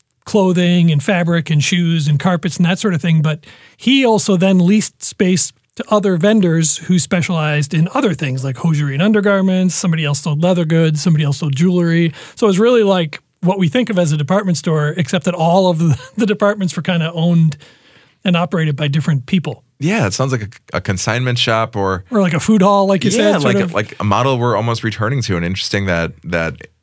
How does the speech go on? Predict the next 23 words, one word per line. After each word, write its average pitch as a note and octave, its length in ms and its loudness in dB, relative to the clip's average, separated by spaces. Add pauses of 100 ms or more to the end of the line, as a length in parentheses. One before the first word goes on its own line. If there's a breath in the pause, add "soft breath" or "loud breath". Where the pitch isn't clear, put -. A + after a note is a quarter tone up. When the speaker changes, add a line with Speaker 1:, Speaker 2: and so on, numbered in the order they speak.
Speaker 2:
you F#2 100 -6
know, D#2 80 -4
the F2+ 140 -4
food A3+ 240 -4
hall G#2 180 2
that's G2+ 180 -4
gonna G#2 160 -2
be G#2 140 0
at G2 100 -4
Grant F#2+ 200 -6
Avenue A#2+ 260 -4
is F2 140 -6
gonna E2+ 160 -8
kinda F#2 180 -6
employ F#2 300 -4
that F2 160 -4
same F2 360 -6
model A2+ 380 -6
now E2 360 -6
in, E2 440 -8
in E2 160 -8
twenty F2 240 -6
twenty-one. A#2+ 560 -6